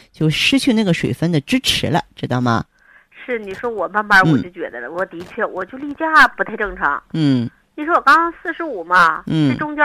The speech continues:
Speaker 2: 我就好几回闭经。
Speaker 1: 哦，哦，哦。
Speaker 2: 嗯，每次你说一想到来例假那会儿吧，我的乳腺就胀疼。
Speaker 1: 嗯。
Speaker 2: 有一阵子我就冒汗。
Speaker 1: 哦。
Speaker 2: 哎，就这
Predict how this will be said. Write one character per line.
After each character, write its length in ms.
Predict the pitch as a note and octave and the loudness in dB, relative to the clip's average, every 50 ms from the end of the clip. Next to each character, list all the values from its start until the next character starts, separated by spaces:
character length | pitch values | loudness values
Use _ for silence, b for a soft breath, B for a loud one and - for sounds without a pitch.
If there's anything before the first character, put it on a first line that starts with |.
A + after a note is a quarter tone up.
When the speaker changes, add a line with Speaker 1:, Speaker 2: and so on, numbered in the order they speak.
| D4 D4 C#4+ | 6 6 4
Speaker 2:
我 80 | C4+ G3+ | 2 -2
就 140 | F3+ A3 A#3+ | -6 -8 -2
好 160 | - A#3 B3+ | 0 0 0
几 100 | B3 B3 | 0 -2
回 220 | G3+ - G3 G#3 | -8 -8 -8 -10
闭 140 | G#3+ A#3 A3 | -10 -12 -16
经。 180 | G3+ - G3 F#3+ | -12 -10 -8 -6
Speaker 1:
哦， 220 | F3 D3 - - - _ _ _ | -6 -8 -10 -14 -20 _ _ _
哦， 300 | - D#3 - C#3 - C#3+ C#3 B2+ A#2 A2+ A2+ - - | 0 2 2 2 2 2 2 4 4 2 2 0 -2
哦。 60 | - | -4
Speaker 2:
嗯， 140 | F3+ F3 - | -8 -12 -12
每 160 | F3+ G3+ A3 A3 | -10 -10 -10 -10
次 160 | - - F#4+ G4+ | -10 -12 -12 -10
你 80 | B3 A3 | -10 -8
说 140 | - C#4 D4 | -8 -8 -8
一 240 | D4 D4+ D#4 D#4 - | -8 -8 -10 -12 -10
想 160 | - A#3+ F#3 G3 | -8 -8 -6 -6
到 160 | A3 A3+ G#3+ | -6 -6 -6
来 120 | G3+ F#3+ G3 | -6 -8 -10
例 140 | G3+ A3 | -10 -8
假 180 | G#3+ A#3+ A3 G#3 | -4 0 0 0
那 140 | G3+ G3 F#3 | 0 -2 -10
会 160 | - - A#2+ | -12 -10 -10
儿 40 | - | -6
吧， 140 | E3+ D3 C#3+ | -6 -6 -6
我 160 | D3 D3+ D3 | -6 -8 -10
的 80 | F3+ | -10
乳 180 | G3 F#3+ E3 D3 - | -12 -16 -16 -18 -12
腺 180 | - G3+ F#3 E3 D#3+ | -10 -8 -8 -8 -10
就 180 | D#3+ D#3 D3+ | -16 -18 -14
胀 220 | - - F3 D3+ - | -10 -8 -8 -8 -8
疼。 180 | - C3 C3+ - _ _ _ - | -12 -16 -16 -18 _ _ _ -2
Speaker 1:
嗯。 360 | E3 D#3+ D#3+ D#3+ D#3+ E3 E3+ B B B B | 0 2 2 2 2 0 -2 B B B B
Speaker 2:
有 180 | - C4 B3+ C4 | -2 0 0 0
一 60 | C#4+ | 2
阵 180 | C#4+ F4 F#4 F4 | 2 2 2 2
子 80 | D#4+ D4 | 2 0
我 180 | C4 A3+ G3+ G3+ | 0 0 -2 -4
就 100 | B3 C#4+ D4 C#4+ - | -4 -8 -8 -10 -2
冒 160 | C#4 E4 D#4 | 0 0 0
汗。 240 | D4 D#4+ F4+ F4 - - - - - - - | 4 4 4 4 4 2 -4 -12 -16 -4 0
Speaker 1:
哦。 340 | D3 D3 C3+ A#2+ A2+ - - - - - _ | 2 4 4 4 2 0 -4 -8 -12 -2 _
Speaker 2:
哎， 180 | C#4+ D4 D4 | 2 2 2
就 160 | D4 - E4 | 2 -2 -6
这 160 | D4+ - F4 | -6 -4 -6